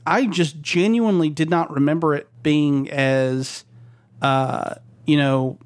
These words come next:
strong as it was, uh, in terms of, like, a, uh, like, a, a solid story.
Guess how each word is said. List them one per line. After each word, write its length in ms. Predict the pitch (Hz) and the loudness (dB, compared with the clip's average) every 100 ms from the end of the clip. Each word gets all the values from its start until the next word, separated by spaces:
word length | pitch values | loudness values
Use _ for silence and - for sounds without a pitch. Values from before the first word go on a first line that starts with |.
| - | -16
strong 960 | - - - 156 151 180 190 180 175 165 _ _ - | -10 -8 -6 -2 0 2 0 0 0 -2 _ _ -4
as 200 | 156 147 | -2 0
it 100 | - | -2
was, 540 | 139 151 151 135 135 - - | 0 0 0 -2 -6 -10 -2
uh, 360 | 151 139 135 - | 0 2 -2 -2
in 140 | 147 | -2
terms 240 | 143 147 143 | 0 2 0
of, 120 | 135 | 0
like, 180 | 139 135 | 0 0
a, 380 | 139 139 131 - | -2 -2 -4 -10
uh, 360 | 53 50 - - - - - - - - _ - - | -8 -6 -6 -10 -18 -20 -20 -20 -20 -20 _ -12 -2
like, 180 | 139 143 | 0 0
a, 180 | 139 - | -2 -2
a 80 | 147 | -6
solid 480 | - 175 170 151 | -2 -2 0 -2
story. 640 | 147 - 180 156 98 90 | -4 -2 0 0 -4 -10